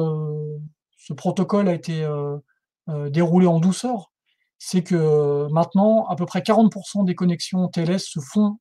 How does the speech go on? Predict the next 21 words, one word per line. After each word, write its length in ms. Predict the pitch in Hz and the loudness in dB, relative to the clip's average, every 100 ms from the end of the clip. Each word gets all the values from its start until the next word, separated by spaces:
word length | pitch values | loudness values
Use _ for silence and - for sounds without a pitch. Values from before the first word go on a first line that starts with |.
| - | -6
avec 200 | 170 175 | -4 -4
cette 200 | 180 147 | -6 -4
version 420 | 160 - 180 180 | -4 -4 -2 -2
de, 240 | 156 147 | 0 -2
de, 380 | 143 147 143 139 | -4 -6 -6 -8
de 100 | 139 | -10
protocole. 520 | 151 - 160 156 156 143 _ _ _ _ _ | -10 -10 -10 -8 -10 -10 _ _ _ _ _
Donc 100 | 147 | -2
c'est 140 | - 151 | 0 2
plus 140 | 247 | 6
vraiment 760 | 214 202 208 196 165 156 147 | 8 8 8 6 4 2 -2
un 40 | 147 | -4
protocole 440 | - 170 165 180 | -2 -2 2 4
anecdotique 560 | 175 175 170 175 226 - - | 6 6 4 2 0 -2 -4
comme, 220 | 160 151 | -2 0
euh, 200 | 147 147 | 0 -2
il 60 | |
y 80 | 147 | 0
a 40 | 143 | 0
deux 180 | 156 | 2
ans, 140 | 196 | 2